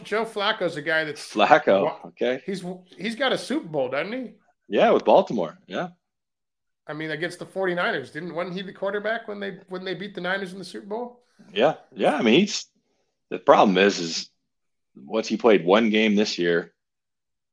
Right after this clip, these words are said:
Speaker 2: I don't think he played much last year. It's just been a while since he's been, I mean, look at, look at the way they,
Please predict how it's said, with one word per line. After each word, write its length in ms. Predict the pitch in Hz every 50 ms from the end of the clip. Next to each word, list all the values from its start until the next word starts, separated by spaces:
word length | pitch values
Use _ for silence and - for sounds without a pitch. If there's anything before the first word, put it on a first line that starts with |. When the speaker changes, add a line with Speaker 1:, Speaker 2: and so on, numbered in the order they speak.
| _ _
Speaker 2:
I 60 | -
don't 120 | 95 101 101
think 120 | 104 101
he 60 | 95
played 200 | - 104 95 90
much 300 | 90 95 104 107 107 -
last 340 | 98 95 92 87 - - -
year. 240 | 78 76 76 - - _ _ _ _ _ _ _ _ _ _ _
It's 80 | - -
just 160 | - - -
been 140 | 107 101 92
a 20 |
while 320 | 82 87 95 95 92 85 78
since 240 | - - 85 85 -
he's 200 | 87 85 82 78
been, 340 | 82 82 80 76 78 73 - _ _ _ _ _ _ _ _ _
I 40 | -
mean, 140 | 98 101 104
look 180 | 120 135 - 131
at, 220 | 117 104 - - - _ _ _ _ - - _ _ _ _ -
look 160 | 131 139 156
at 80 | 131
the 100 | - 123
way 320 | 117 120 120 120 117 113 104
they, 240 | 101 107 107 107